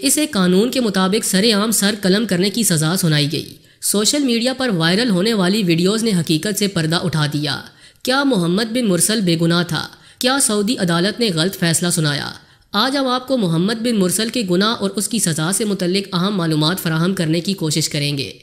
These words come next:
लिहाजा वीडियो को आखिर तक ज़रूर देखिएगा।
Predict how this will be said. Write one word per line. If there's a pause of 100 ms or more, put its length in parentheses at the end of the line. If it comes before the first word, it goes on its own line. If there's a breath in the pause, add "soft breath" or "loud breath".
(140)
लिहाजा
वीडियो
को (120)
आखिर
तक
ज़रूर
देखिएगा।